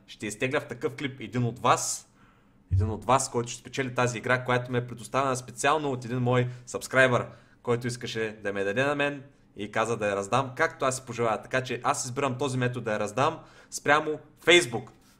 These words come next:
Но също така трябваше да направя видео в YouTube, за да разберете вие, че, нали, правя раздаване, понеже много от вас не знаят, че имам фен страница. И следователно сега ще ви покажа как да се запишете за това раздаване и после съвсем легит, след една седмица,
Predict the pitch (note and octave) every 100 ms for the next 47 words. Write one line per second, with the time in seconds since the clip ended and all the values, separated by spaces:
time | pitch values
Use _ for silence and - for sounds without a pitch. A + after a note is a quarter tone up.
0 | - C#3 D#3+ D#3 - D3+ D#3 D3 C#3+ C#3+
1 | D#3 C#3 D3 D#3 B2+ C#3+ E3 C3+ B2+ A2+
2 | G#2 C3 B2+ A2 B2 C3+ B2+ - A#2 A#2
3 | A#2+ A2+ A#2+ G#2+ G#2+ B2 A#2 G#2+ A2 A#2
4 | A#2 A2+ B2 B2+ A#2+ A#2+ B2 A2+ A#2+ B2
5 | B2 A2 B2 B2+ D3+ D3+ D#3+ - A3 A3
6 | - - - - B2 A#2 G#2+ C3+ - F3+
7 | F3 C#3 C3 - B2 B2 C#3 C3 B2 -
8 | - - D#3 E3+ E3 - B2+ B2 D3+ -
9 | B2 B2 C3+ C3 B2 A2+ G#2+ C3+ A#3 -
10 | - _ A#2 A#2+ D3 - B2+ A#2+ C#3 E3+
11 | E3 F3 G3 - - G#2+ A2+ B2+ - F3
12 | F3 F#3 F#3